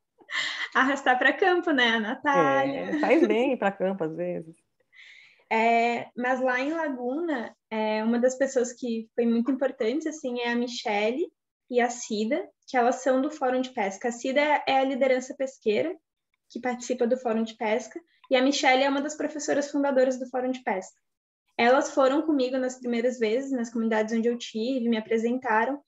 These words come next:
Speaker 1: Depois eu continuei indo algumas vezes sozinha, assim, mas nesse início, na chegada, elas foram super importantes em fazer essa ponte, em chegar junto.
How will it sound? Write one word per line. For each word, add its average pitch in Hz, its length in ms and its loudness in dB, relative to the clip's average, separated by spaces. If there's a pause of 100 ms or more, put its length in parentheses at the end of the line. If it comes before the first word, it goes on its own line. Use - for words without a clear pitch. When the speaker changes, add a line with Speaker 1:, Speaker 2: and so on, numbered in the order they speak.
(140)
Speaker 1:
Depois 285 300 2
eu 339 100 0 (200)
continuei 330 480 0
indo 294 200 0
algumas 285 320 0
vezes 269 280 -2
sozinha, 269 480 -2
assim, 226 360 -6 (600)
mas 233 160 0
nesse 240 240 0
início, 262 380 2
na 262 100 0
chegada, 262 880 0
elas 247 280 0
foram 262 180 0
super 254 240 -2
importantes 262 560 -4
em 240 80 -6
fazer 233 240 -4
essa 233 320 -8
ponte, 240 600 -2
em 214 180 -4
chegar 220 380 -2
junto. 208 360 -6